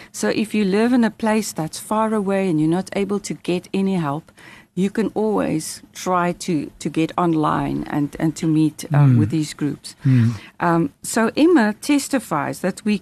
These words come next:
Speaker 1: can't do things by ourselves or overcome our hurts and hang-ups and struggles if we try ourselves. We all need God to enable us.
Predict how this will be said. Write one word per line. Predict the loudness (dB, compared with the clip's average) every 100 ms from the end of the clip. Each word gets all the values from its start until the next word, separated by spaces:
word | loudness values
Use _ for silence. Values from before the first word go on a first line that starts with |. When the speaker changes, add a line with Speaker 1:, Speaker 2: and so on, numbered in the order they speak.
| _ _ -2
Speaker 1:
can't | 4 4 4 0 -6 -18 _ _ -6
do | 0 0
things | 2 2 0
by | -2 -2 -2
ourselves | -4 -2 -2 -4 -6
or | -4
overcome | -2 -2 -2 0 0 0
our | -2 -2
hurts | 0 -2 -2 -6
and | -4
hang-ups | -2 0 0 -4 -8
and | -8 -8
struggles | -4 -4 -2 -4 -6 -10 -18 -20 -20 -6
if | -4 -2
we | -2
try | -2 0 0 0
ourselves. | -4 -8 -8 -8 -10 -10 -4
We | -4 -2
all | 2 4 6 4
need | 4 2 -2
God | -4 -2 -2 -6
to | -6 -2
enable | 0 0 -2 -4 -6 -8
us. | -10 -14 -20